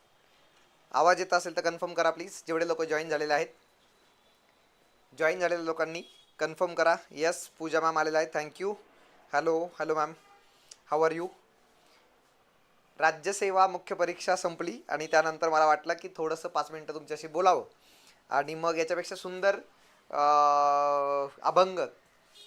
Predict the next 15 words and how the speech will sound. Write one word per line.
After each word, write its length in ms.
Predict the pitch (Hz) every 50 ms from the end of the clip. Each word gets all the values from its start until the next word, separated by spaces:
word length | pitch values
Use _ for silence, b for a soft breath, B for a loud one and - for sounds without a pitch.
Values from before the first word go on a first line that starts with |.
| - -
तुकारामांचा 760 | - 170 156 170 175 170 170 170 165 170 165 165 160 170 165
सापडलेला 500 | 170 - 139 - 143 156 151 156 156 151
नाही 260 | 143 143 143 143 160 - -
आणि 140 | - 120 151
तो 280 | 147 - 160 156 156 156
इतका 240 | 175 - - - 175
सुंदर 320 | - 185 175 180 196 190
आहे, 200 | 180 165 170 165
त्याच्यावर 580 | - _ _ _ _ _ - 147 - 160 160 160
आपण 220 | 156 160 160 156
बोलू 220 | 147 156 170 202 208 - b b b b b b b b _ -
<clears throat> 280 | - 220 175 190 170
पुढच्या 200 | - 170 156 160
काही 140 | 156 160 160
वेळामध्ये. 380 | 156 151 151 151 151 151 170